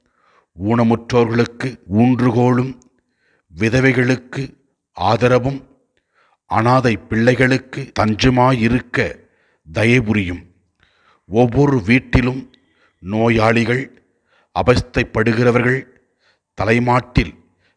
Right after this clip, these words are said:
தேவரீர் தாமே விழித்து காத்திருப்பீராக. இயேசுவின் இரக்கமுள்ள திரு இருதயமே, சிறு பிள்ளைகளை நீர் எவ்வளவோ பட்சத்தோடு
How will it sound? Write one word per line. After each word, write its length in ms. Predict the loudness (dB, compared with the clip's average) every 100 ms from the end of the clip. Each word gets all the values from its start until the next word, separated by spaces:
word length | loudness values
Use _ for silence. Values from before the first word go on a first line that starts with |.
| _
தேவரீர் 560 | -2 0 0 0 -2 -4
தாமே 400 | -2 0 0 -2 -6 -16 _ _ _ _ -14
விழித்து 640 | -2 2 2 0 -6 -8 -8 _ _ _ _
காத்திருப்பீராக. 1000 | -2 -2 -2 -2 -2 -2 0 2 2 -2 -6 -14 _ _ _ _ _ _ _ _ _ -6
இயேசுவின் 920 | 0 2 2 -2 -4 -2 -2 -2 -4
இரக்கமுள்ள 800 | -2 0 -2 -4 -4 -2 0 2 0 -4 _ _ _
திரு 200 | -4 -2
இருதயமே, 600 | -2 -2 0 2 0 -2 -6 -14 _ _ _ _ _ _ _
சிறு 360 | -12 0 2 2
பிள்ளைகளை 640 | 0 0 2 2 2 -2 -6 -18 _ _ _ _ -8
நீர் 320 | -2 -2 -2 -14 -20 _
எவ்வளவோ 720 | -4 -2 0 2 2 2 0 -2 -6 -16 _ _ _ -6
பட்சத்தோடு 800 | -6 -4 -8 -6 -4 -2 0